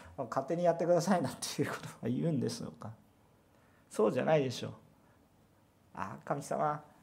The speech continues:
りがとう。あなたがくださることを思っ-、知っています。私はよく分かってないけれども、ご飯が食べたいんです。お腹減りました」「ああ、そうか。でも、今はちょっと食べ過ぎて糖尿になるから、ちょっとやめとこうね」と。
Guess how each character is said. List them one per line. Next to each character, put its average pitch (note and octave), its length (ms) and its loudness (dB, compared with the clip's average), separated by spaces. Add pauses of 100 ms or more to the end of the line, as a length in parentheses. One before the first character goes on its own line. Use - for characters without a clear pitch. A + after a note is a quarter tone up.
(120)
り C3 60 -6
が B2+ 80 -4
と - 80 -4
う。 - 20 2
あ D#3 60 4
な F3 80 8
た F3 100 4
が E3 120 2
く F#3 100 0
だ G3 80 4
さ G#3 100 4
る G#3+ 80 4
こ F3+ 120 2
と E3 100 2
を - 20 2
思 E3+ 160 -2
っ-、 G#3 40 -6 (320)
知 - 100 -16
っ - 20 -20
て F#3 120 -2
い - 20 2
ま E3+ 100 0
す。 - 100 -12 (200)
私 G3+ 220 2
は A3+ 60 10
よ C#4+ 140 6
く C4+ 80 6
分 G#3+ 80 10
か D#4 100 6
っ D4+ 60 4
て B3+ 80 0
な C#4+ 100 8
い D#4+ 80 4
け C4+ 60 -2
れ F#3+ 140 2
ど C#3 80 -2
も、 C#3+ 180 -6 (240)
ご F#3 100 -2
飯 G3+ 220 2
が G3+ 80 2
食 F#3+ 160 -2
べ G3+ 80 0
た - 160 0
い G#3+ 60 -2
ん G#3 60 -4
で E3+ 100 -2
す。 - 200 -4
お F3 120 0
腹 F#3 200 0
減 F3 140 -2
り G3+ 100 -2
ま G3 140 -2
し - 100 -8
た」 - 220 -10 (460)
「あ A#2+ 200 -8
あ、 - 20 -16
そ - 160 -8
う F2 60 -8
か。 - 220 -12
で F2+ 100 -4
も、 - 180 -4 (320)
今 C#4 240 2
は A3+ 140 6
ち B3+ 100 4
ょ B3 60 6
っ B3 60 -8
と D#3+ 240 2 (260)
食 C3 120 2
べ F3 60 4
過 C4+ 140 0
ぎ G#3 120 4
て A2+ 220 2 (140)
糖 F#3+ 180 -4
尿 A#3 160 8
に G3 120 8
な D#3+ 120 6
る F#3+ 80 2
か - 120 0
ら、 - 80 -4 (180)
ち - 60 4
ょ C4+ 40 8
っ - 20 -6
と - 80 2
や - 80 4
め D#3 80 8
と D3 100 2
こ C#3 100 4
う A2+ 40 4
ね」 F#2+ 120 -2 (220)
と。 - 80 -16